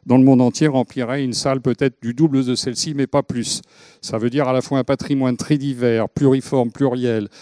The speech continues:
étendu à l'ensemble des eaux de la planète, trois cent soixante et onze millions de kilomètres carrés, avec peut-être deux ou trois cents personnes,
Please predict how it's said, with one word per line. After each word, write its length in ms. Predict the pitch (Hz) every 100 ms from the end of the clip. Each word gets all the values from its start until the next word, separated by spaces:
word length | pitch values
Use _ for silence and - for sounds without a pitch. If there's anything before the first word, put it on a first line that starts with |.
| - _
étendu 420 | - 135 151 147 143
à 80 |
l'ensemble 480 | 123 135 147 160 143
des 220 | 123 120
eaux 80 | 127
de 80 | 120
la 100 | 120
planète, 440 | 120 120 131 170
trois 200 | - 135
cent 200 | 120 147
soixante 540 | 135 - 117 - 131 -
et 100 | 117
onze 200 | 139 113
millions 320 | 117 120 131
de 80 | 123
kilomètres 400 | 123 113 110 104
carrés, 400 | 120 104 123 143
avec 400 | 110 110 131 -
peut-être 340 | 120 - 131
deux 100 | 117
ou 100 | 131
trois 180 | - 123
cents 180 | - 117
personnes, 460 | 117 101 123 127